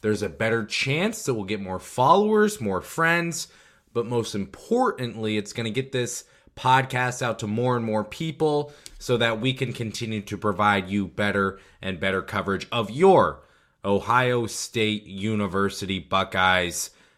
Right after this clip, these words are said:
men's basketball program.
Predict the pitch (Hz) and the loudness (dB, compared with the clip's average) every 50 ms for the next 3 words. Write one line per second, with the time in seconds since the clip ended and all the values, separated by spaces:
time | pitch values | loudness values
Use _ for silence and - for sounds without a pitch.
0 | _ _ - 87 90 98 101 104 104 104 104 104 104 98 95 - - - - 92 | _ _ -10 -6 -4 -2 0 0 0 0 0 0 -2 -2 -4 -8 -10 -12 -16 -20
1 | - - 92 90 90 90 90 - - - 104 - - - 92 87 87 85 85 82 | -6 -2 0 2 2 2 0 -2 -6 -6 -8 -6 -6 -4 -4 -2 -2 -2 -4 -6
2 | - - - _ _ - - - 98 98 90 85 82 78 - 82 80 76 73 71 | -8 -12 -16 _ _ -20 -10 -4 -2 0 0 0 -2 -4 -8 -8 -8 -8 -10 -12
3 | 69 | -16